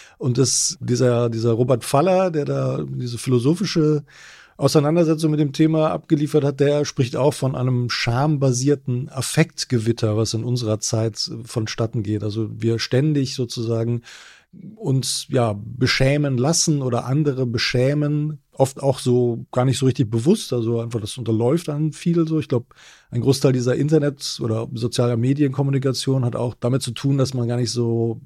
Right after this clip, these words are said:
man will den ganzen, den Leuten gar nicht so richtig zu nahe treten, aber man, man tut es auf eine,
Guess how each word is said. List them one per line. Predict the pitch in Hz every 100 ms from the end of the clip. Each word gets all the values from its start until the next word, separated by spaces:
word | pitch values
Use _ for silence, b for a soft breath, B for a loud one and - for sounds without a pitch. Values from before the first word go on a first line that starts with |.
| -
man | - 117 113
will | 135
den | 143
ganzen, | 135 139 123 131
den | 123
Leuten | 123 123 123
gar | 123
nicht | 120
so |
richtig | 127 - 127
zu | 139
nahe | 120 120 131
treten, | - 135 131
aber | 113 113
man, | 113 113 117 117 -
man | 123
tut | - 196
es | 143 -
auf | - 131 - -
eine, | 117 117 123